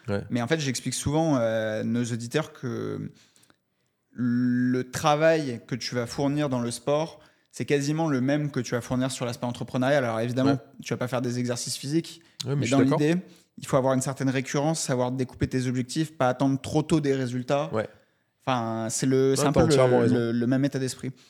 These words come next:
Speaker 1: Mm.
Speaker 2: Mais, euh, ok, bah super. Et alors, malheureusement, j'ai encore plein de questions à te poser, mais on n'aura pas le temps.
Speaker 1: <laughs> C'est pas grave.
Speaker 2: Mais, hum,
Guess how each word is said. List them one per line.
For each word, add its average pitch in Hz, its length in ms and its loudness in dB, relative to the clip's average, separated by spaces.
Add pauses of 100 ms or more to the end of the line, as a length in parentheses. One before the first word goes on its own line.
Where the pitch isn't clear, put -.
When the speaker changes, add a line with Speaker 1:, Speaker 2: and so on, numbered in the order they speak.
(140)
Speaker 1:
Mm. 135 40 -6 (160)
Speaker 2:
Mais, 127 240 2
euh, 113 440 4
ok, 127 220 0 (140)
bah 117 160 0
super. 180 440 -2
Et 139 200 0 (760)
alors, 131 120 0
malheureusement, 160 520 6
j'ai 127 80 0
encore 127 260 0
plein 170 120 2
de 165 60 0 (180)
questions 165 260 2
à - 40 2
te - 60 -14
poser, 151 220 -2
mais 143 80 0
on 131 40 2
n'aura 120 220 0
pas 139 80 2
le 131 60 -4
temps. 175 280 -2 (160)
Speaker 1:
<laughs> - 160 -20
C'est - 140 -20
pas - 80 -16
grave. 127 100 4
Speaker 2:
Mais, 135 220 6
hum, 135 300 2